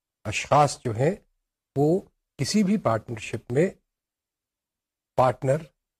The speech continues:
نہیں بن سکتے۔ ایکسیپشن اس رول سے ہے، اور وہ پروفیشنل فرمز، یعنی firms of chartered accountants وغیرہ جو ہیں، ان کے لیے کی گئی ہے۔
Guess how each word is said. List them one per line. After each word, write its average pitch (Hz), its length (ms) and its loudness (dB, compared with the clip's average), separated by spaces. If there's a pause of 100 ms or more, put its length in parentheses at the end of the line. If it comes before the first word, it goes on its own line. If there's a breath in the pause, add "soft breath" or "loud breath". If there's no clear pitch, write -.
(120)
نہیں 127 340 -2
بن 90 160 -10
سکتے۔ - 220 -20 (1600)
ایکسیپشن 208 640 2 (400)
اس 165 180 0
رول 170 260 4
سے 127 240 -2
ہے، 165 400 4 (880)
اور 139 220 4
وہ 165 200 4 (480)
پروفیشنل 151 580 2
فرمز، 117 520 -2 (260)
یعنی 117 180 -2
firms 131 400 2
of 117 260 -6
chartered 127 320 4
accountants 117 480 -2
وغیرہ 113 300 -2
جو 104 160 -8
ہیں، 127 220 2 (580)
ان 180 160 4
کے 160 120 0
لیے 101 260 -4 (1600)
کی 147 160 0
گئی 90 180 -6
ہے۔ - 160 -20